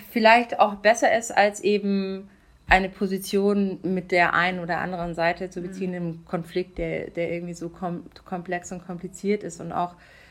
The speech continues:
Speaker 1: auch völkerrechtlich sehr schwierig ist.
Speaker 2: Mhm.
Speaker 1: Der Vorteil ist auf jeden Fall, dass Deutschland dadurch, durch unterschiedliche Projekte, tatsächlich zu allen Konfliktparteien Beziehungen pflegt.
Speaker 2: Mhm.
Speaker 1: Das machen sie sehr stark durch die Bergha-,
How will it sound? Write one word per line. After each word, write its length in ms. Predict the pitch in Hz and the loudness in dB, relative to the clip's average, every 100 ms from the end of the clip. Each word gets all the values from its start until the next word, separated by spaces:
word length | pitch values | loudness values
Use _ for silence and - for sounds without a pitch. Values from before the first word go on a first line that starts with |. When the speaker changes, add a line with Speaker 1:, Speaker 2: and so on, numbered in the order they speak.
| - | -4
Speaker 1:
auch 160 | 175 | -4
völkerrechtlich 840 | - 196 214 220 165 175 - 175 | 2 6 6 6 0 -4 -8 -12
sehr 160 | - 185 | -10 -10
schwierig 500 | 180 175 165 180 180 | -10 -10 -10 -10 -10
ist. 260 | - 214 208 | -10 -8 -10
Speaker 2:
Mhm. 280 | 214 - | -12 -12
Speaker 1:
Der 140 | - 190 | -4 0
Vorteil 420 | 220 226 302 254 | 6 6 6 2
ist 160 | 226 190 | 0 -2
auf 140 | 190 | -2
jeden 240 | 202 214 | -2 -2
Fall, 260 | 214 214 254 | -4 0 0
dass 220 | 262 208 | -2 -6
Deutschland 560 | - 202 220 226 202 185 | 0 0 0 -4 -4 -2
dadurch, 800 | 165 190 226 240 254 262 269 - - - _ _ - | -2 0 -2 -4 -2 -4 -8 -16 -20 -20 _ _ -4
durch 340 | 196 - - | -2 -4 -4
unterschiedliche 640 | 202 208 208 202 190 180 | -2 0 -2 -6 -8 -10
Projekte, 880 | - 185 175 175 - - 247 254 262 262 - _ | -14 -10 -2 -2 -4 -2 0 2 0 -4 -14 _
tatsächlich 480 | 208 202 214 240 | -4 0 2 2
zu 140 | 240 - - | -2 -12 -2
allen 420 | 180 185 220 226 | 2 4 2 0
Konfliktparteien 1040 | 226 202 190 202 202 208 202 185 180 180 | -2 -4 -2 -4 -4 -8 -6 -4 -4 -4
Beziehungen 680 | 170 - 196 196 196 185 180 | -10 -8 -4 0 -2 -4 -10
pflegt. 440 | 175 175 160 - | -10 -8 -8 -10
Speaker 2:
Mhm. 320 | 226 220 240 269 - - - | -12 -10 -10 -12 -14 -20 -18
Speaker 1:
Das 180 | - 185 | -12 -4
machen 280 | 208 226 233 | -2 -2 -2
sie 360 | 214 202 196 190 | 0 2 2 -2
sehr 260 | 196 185 | -2 -4
stark 320 | 180 185 196 | -2 -2 -2
durch 120 | 190 180 | -4 -10
die 120 | 180 | -6
Bergha-, 520 | 180 185 214 247 - | 0 0 0 -6 -8